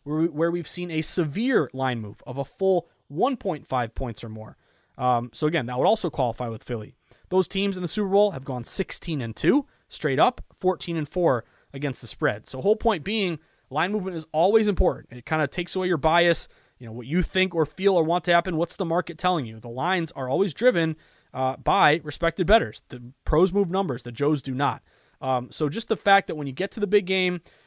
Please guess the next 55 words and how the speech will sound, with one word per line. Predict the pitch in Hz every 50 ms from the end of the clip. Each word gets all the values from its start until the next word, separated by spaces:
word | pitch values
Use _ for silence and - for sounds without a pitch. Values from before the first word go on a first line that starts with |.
| _ _ -
there's | 127 117
so | - - 208
much | 220 208 -
information | - 185 165 - 190 170 156 160 170 - - 185
the | 170
books | 151 151 151 - - -
can | 156 147
go | 143 147
off | 147 147 139 -
of. | 151 139
They | 123 120 113
can | - 120 117
set | - - 131 -
really, | - 135 170 190 220 214
really | 196 208 196 196
sharp | - - - 170 170 160
lines | 147 135 135 139 143 143 147 147 - - _ _ _ _ _ _
that | - 127 120 120
when | 135 147
they | 156 156 139
are | 127
forced | - - 196 196 - -
to | -
move | 123 127 156 214 226
them, | 294 311 311 302 302 - _ _ _ -
that | 156 156 160
really | 185 190 175
speaks | - - - 95 - -
to | - 147 131
big, | 117 - _ - 135 156 156 135 135
big | 147 143 -
smart | - - 143 135 127
money | 139 135 131 123
coming | - - 139 127 127 131
in | 135 127
here. | 113 117 107 - -
So, | - - 151 131 120 _ - - _ _ _ _ -
um, | - 127 127 127 117 120 - _
the | 156 139
fact | - 170 170 165
that | - 170
this | 156 151 - -
line | 156 160 165 160
has | 147 127 127
gone | 156 151 147
to | 127
Philly, | - - 170 170 170 170 170
that's | 139 127 - -
a | 123
huge, | - - 175 185 190 180 165 - - - _ _ _ _ _ _ -
uh, | 139 127 120 113
box | 107 - 147 147 165 165 - -
being | 175 175 165 -
checked | - 180 165 - -
off. | 165 160 160 160 160 -